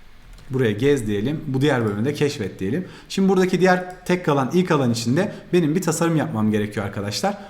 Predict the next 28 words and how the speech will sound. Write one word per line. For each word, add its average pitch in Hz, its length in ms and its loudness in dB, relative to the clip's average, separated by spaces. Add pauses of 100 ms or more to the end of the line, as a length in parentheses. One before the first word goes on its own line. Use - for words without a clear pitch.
(140)
Bu 175 100 4
da 180 40 2
o 175 100 2
kadar 160 220 2
zor 170 220 2
olmayacak. 160 680 0
E, 120 200 0
bu 170 80 4
alanı 131 280 2
aslında 143 380 0
boyayabilirim. 139 580 2
İstediğim 135 380 0
renk 135 240 -2
verebilirim. 104 400 -2 (260)
Veya 135 160 2
bu 147 100 4
alana 131 300 0
özel 135 280 2
bir 120 60 0
arka 135 260 -2
plan 127 160 -2
seçebilirim. 135 640 -2 (840)
Burada 143 260 2
bir 139 80 -2
rahatlıkla 139 420 -2
tasarım 151 420 -2
oluşturabilirim 135 560 0
arkadaşlar. 95 540 -4